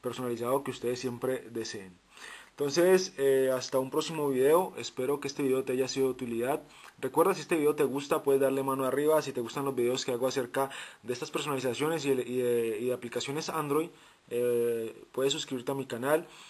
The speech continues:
Si te interesa mucho este video, puedes añadirlo a favoritos. Recuerda, soy Andrés Tapia. Nos vemos en un próximo video. Que estén muy bien.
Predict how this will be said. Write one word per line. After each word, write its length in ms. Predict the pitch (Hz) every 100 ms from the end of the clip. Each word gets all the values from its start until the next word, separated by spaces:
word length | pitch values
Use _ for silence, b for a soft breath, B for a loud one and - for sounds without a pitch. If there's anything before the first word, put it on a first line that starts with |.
| B B _
Si 360 | - 127 127 127
te 80 | 127
interesa 380 | 123 127 139
mucho 180 | 151 147
este 160 | - 147
video, 300 | 127 143 156
puedes 220 | 139 139
añadirlo 380 | 139 123 123 131
a 40 |
favoritos. 500 | 135 123 117 135 160
Recuerda, 400 | 127 - 135 156
soy 140 | 139 127
Andrés 240 | 131 131
Tapia. 340 | 143 143 160 160 B B B
Nos 100 | 135
vemos 220 | 147 165
en 60 | 175
un 80 | 147
próximo 320 | 160 165 165
video. 260 | 135 147 160
Que 80 |
estén 200 | 135 147
muy 140 | 131 123
bien. 200 | 110